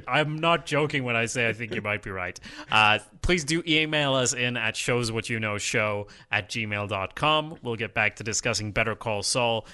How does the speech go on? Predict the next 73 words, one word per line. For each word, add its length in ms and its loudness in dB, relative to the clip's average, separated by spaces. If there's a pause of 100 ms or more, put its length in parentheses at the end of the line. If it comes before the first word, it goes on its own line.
(180)
in 140 -6
just 320 2
a 40 -2
little 240 -4
bit. 300 2 (260)
Do 160 -6
feel 220 -8
free 220 -8
to 60 -6
leave 200 -6
us 140 -6
a 60 -8
review 420 -4
on 280 -2
the 460 -2
It's 240 -4
All 240 -4
Good 300 -2
Man 340 0
podcast 540 0
feed, 360 -6 (240)
uh, 300 -2
with 80 -4
a 60 -2
little 260 -4
text 400 -6
about 280 -4
what 240 -4
you'd 120 -12
like 240 -2
us 180 -6
to 340 -14
discuss 500 -4
in 200 -6
relation 400 -8
to 80 -14
Saul. 340 -6 (280)
Of 80 -12
course, 220 0
there's 120 -6
always 280 2
shows 240 0
what 120 -8
you 80 -6
know 140 -2
dot 180 2
com, 260 2
et 60 -10
cetera. 360 0
Lots 240 0
of 140 -4
U 160 -2
R 140 4
Ls, 200 0
but 120 -8
I'll 100 -4
just 200 -8
focus 300 -4
on 180 -4
that. 260 -4
Send 280 0
us 100 -2
an 80 -2
email, 380 0
shows 260 2
what 120 -6
you 80 -2
know 120 0
show 280 0
at 80 -4
gmail 280 -6
dot 180 0
com. 280 -4